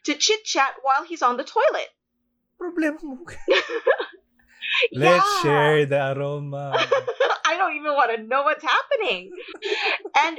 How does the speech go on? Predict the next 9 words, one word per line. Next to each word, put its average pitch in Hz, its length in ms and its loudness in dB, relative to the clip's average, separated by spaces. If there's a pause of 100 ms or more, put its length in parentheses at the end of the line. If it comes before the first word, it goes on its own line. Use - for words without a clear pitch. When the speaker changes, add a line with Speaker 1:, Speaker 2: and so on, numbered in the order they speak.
(140)
Speaker 1:
because 339 500 0 (140)
of 262 100 -16
that, 185 360 2 (520)
he 302 220 0
became 320 380 0
obsessed 247 680 0
with 208 220 4 (260)
enemas. 196 800 -2 (1500)
Speaker 2:
<sighs> - 20 -10